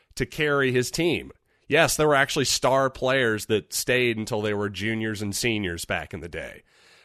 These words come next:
That's the big difference. So again, if you're Missouri, you can recruit guys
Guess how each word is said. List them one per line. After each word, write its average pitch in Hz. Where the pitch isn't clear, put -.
That's 139
the 131
big 110
difference. -
So 156
again, 151
if 131
you're 170
Missouri, 151
you 208
can 330
recruit 220
guys 104